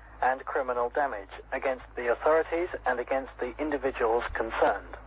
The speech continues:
Shortly after the news of the violence on board the Ross Revenge, the British Department of Trade and Industry issued a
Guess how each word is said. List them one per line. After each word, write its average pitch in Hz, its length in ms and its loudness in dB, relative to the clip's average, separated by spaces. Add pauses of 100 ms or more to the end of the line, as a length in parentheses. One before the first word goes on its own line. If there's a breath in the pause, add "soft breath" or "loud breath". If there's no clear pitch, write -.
(1200 loud breath)
Shortly 196 360 0
after 151 280 2
the 131 80 -4
news 165 400 0
of 120 140 2
the 127 60 0
violence 143 480 2
on 120 180 2
board 175 300 4 (120)
the 127 80 4
Ross 117 280 4
Revenge, 113 460 -2 (340)
the 123 360 -2
British 185 320 2 (280)
Department 156 640 0
of 262 180 0
Trade - 340 2 (540 loud breath)
and 123 180 0
Industry 127 640 -4 (120)
issued - 440 0
a 254 120 0